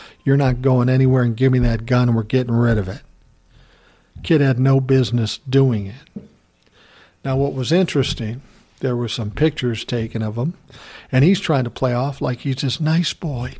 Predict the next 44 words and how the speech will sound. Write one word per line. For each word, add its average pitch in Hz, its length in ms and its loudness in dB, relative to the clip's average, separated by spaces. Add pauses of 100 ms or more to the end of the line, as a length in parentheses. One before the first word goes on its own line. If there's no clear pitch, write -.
(340)
He 202 140 0
just 196 240 -2
got 254 240 -6
caught 285 300 -4
up 285 200 -2
in 285 120 -8
something, 302 320 -4
and 262 100 -2
he 262 60 0
was 320 120 -6
just - 300 -2
protecting 247 580 -4
himself. 123 640 -6 (920)
Yet, - 440 0 (140)
he's 151 180 0
talking 180 400 0
to 135 80 4
somebody, 139 520 0
and 139 100 0
there's 123 180 0
a 123 60 -2
video 147 360 4
taken 127 440 -2
of 117 180 -2
him, 143 140 0 (340)
and 143 100 2
he's 139 160 0
given 156 300 2
the 139 80 2
white 147 320 2
supremacy 147 720 0
sign. 101 400 -6 (640)
Yeah, 104 240 0
you're 139 260 2
a 131 40 2
nice 117 360 -2
boy. 107 280 -2
You're 131 260 0
a 127 60 -2
white 139 300 -2
supremacist 139 800 -4
piece 135 300 -2
of 120 80 -4
shit. 117 340 -4